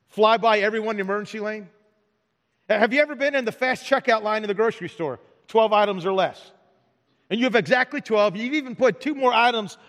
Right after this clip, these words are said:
back on the shelf because you're following the rules, right?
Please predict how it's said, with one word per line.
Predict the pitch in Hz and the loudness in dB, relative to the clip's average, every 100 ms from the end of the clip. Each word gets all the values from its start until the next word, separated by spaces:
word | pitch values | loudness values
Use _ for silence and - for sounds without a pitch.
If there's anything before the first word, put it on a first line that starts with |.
| _ | _
back | 226 226 - | 0 0 -2
on | 262 | -6
the | |
shelf | 247 240 233 208 - _ - | -2 2 2 2 -8 _ -8
because | 214 240 226 - - _ | 0 2 2 -2 -14 _
you're | 180 | -4
following | 185 214 214 214 208 | 0 2 2 2 -2
the | |
rules, | 220 240 196 127 - _ _ _ _ | 2 2 2 -4 -18 _ _ _ _
right? | 156 202 | -2 0